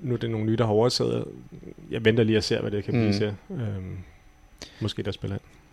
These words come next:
Speaker 2: Og føler du, medlemmerne, der var derinde, har taget godt imod skiftet? Altså sådan, der kan jo godt tit være sådan noget drama, når der kommer nye ejere, eller
Speaker 1: Mm.
Speaker 2: folk skifter til et andet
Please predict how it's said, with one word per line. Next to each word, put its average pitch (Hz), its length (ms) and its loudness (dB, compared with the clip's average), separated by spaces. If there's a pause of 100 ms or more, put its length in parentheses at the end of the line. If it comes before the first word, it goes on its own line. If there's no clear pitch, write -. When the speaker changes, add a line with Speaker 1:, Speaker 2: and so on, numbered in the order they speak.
(100)
Speaker 2:
Og 120 80 -6
føler 147 220 8
du, 139 100 4
medlemmerne, 139 460 10
der 104 80 8
var 98 140 8
derinde, 117 260 4
har 113 80 -2
taget 113 180 2
godt 117 160 8
imod 123 240 4
skiftet? 113 440 -4
Altså 110 180 -4
sådan, 101 380 -2 (100)
der 107 60 4
kan 120 120 4
jo 107 40 6
godt 113 220 6
tit - 160 2
være 104 140 8
sådan - 100 2
noget 101 140 0
drama, 98 300 2
når 98 100 0
der 98 80 -4
kommer 98 200 -4
nye 101 160 -2
ejere, 98 380 2
eller 98 200 0
Speaker 1:
Mm. 107 80 -2 (280)
Speaker 2:
folk 120 220 4
skifter - 280 -2
til - 140 -4
et - 40 -6
andet 104 220 -2